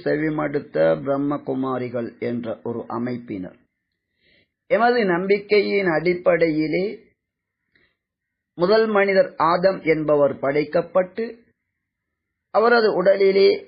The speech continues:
அல்லாஹ்வின் உயிரினின்றும் உயிர் ஊதப்பட்டு, அந்த உயிரிலிருந்து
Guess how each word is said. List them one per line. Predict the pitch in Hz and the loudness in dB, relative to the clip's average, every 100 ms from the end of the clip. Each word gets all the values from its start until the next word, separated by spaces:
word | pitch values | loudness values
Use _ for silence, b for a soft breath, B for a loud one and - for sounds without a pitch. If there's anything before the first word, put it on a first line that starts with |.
| - | -4
அல்லாஹ்வின் | 160 175 185 185 175 185 190 - | -2 2 4 4 2 0 -2 -2
உயிரினின்றும் | 160 170 180 180 170 165 151 151 - _ | 0 2 2 2 0 0 -2 -4 -8 _
உயிர் | 151 165 175 - - | -2 2 2 0 -6
ஊதப்பட்டு, | 147 160 175 - 180 175 208 220 - _ _ _ _ _ _ _ - | -2 0 0 0 -2 -2 -4 -4 -6 _ _ _ _ _ _ _ -4
அந்த | 190 240 262 | 0 2 2
உயிரிலிருந்து | 175 202 233 240 233 208 196 190 190 | 2 0 0 2 4 4 4 2 2